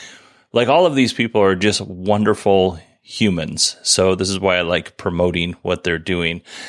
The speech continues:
He has a show, a monthly show called Let's Talk Apple. He also has a monthly photography show called Let's Talk Photography.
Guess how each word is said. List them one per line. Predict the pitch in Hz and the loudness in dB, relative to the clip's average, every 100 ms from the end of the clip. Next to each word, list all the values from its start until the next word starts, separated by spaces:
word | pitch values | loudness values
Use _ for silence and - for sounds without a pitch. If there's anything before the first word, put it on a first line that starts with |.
| - | -10
He | - 117 | -2 0
has | 107 | 0
a | |
show, | 104 - 110 113 - | 0 2 2 2 0
a | 107 | 0
monthly | 104 120 135 147 113 95 | 2 2 0 -2 -2 -2
show | - 92 87 | 0 0 -2
called | - 101 92 | -2 0 0
Let's | 92 95 - | 0 -2 -2
Talk | - 78 78 - | -2 -4 -4 -4
Apple. | 123 131 127 123 123 - - - | -4 0 2 2 -2 -14 -20 -18
He | - 107 | -4 0
also | 101 101 - 98 | 2 2 0 0
has | 95 92 92 87 - | 0 0 0 -4 -4
a | 98 | -4
monthly | 90 90 - 92 | -2 -4 -2 -4
photography | 87 92 107 110 113 110 | -4 -2 0 0 -2 -2
show | - 104 | 2 2
called | 104 98 80 | 2 -2 -2
Let's | 71 - | -4 -4
Talk | - 82 | -4 -4
Photography. | - - 120 131 131 - 135 135 | -6 -4 -2 0 0 2 2 0